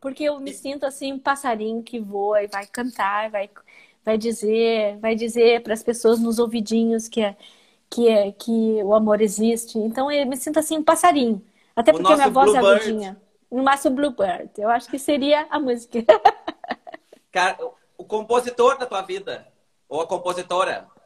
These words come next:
Speaker 1: Ah, Villa-Lobos.
Speaker 2: Villa-Lobos.
Speaker 1: É.
Speaker 2: E o, e o, e, e, e o momento, ah, se tu fosse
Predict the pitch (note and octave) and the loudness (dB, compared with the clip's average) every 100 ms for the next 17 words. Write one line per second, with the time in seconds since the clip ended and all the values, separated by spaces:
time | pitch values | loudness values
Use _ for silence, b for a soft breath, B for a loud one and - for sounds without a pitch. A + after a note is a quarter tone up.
0 | _ _ _ _ _ F#3+ A3+ A3 F#3+ F#3+ | _ _ _ _ _ 2 4 2 -2 -6
1 | A#3 C#4+ C4+ G3 F3+ F3+ - - - _ | -6 -6 -6 -10 -12 -16 -20 -20 -20 _
2 | _ _ _ _ - _ _ _ _ A2+ | _ _ _ _ -20 _ _ _ _ -8
3 | B2 C#3+ B2+ B2 G2 - - _ _ _ | -2 4 4 4 -2 -14 -20 _ _ _
4 | - G3 F3+ G3 C#3+ - _ _ B B | -4 -2 -2 -8 -14 -14 _ _ B B
5 | B - D#3 F#3 F3 F#3+ G#3 G#3 G3+ G3+ | B -2 2 2 4 2 4 4 2 2
6 | F#3+ F#3+ F3+ E3+ E3 E3+ F3+ F3 E3+ F3+ | 0 -8 -4 -6 -6 -4 -2 -2 -2 -2
7 | G3+ G3+ E3 - C3+ B2+ B2 C3 C#3+ D3 | -2 -4 -2 -2 0 2 0 -2 -10 -8
8 | D#3 | -10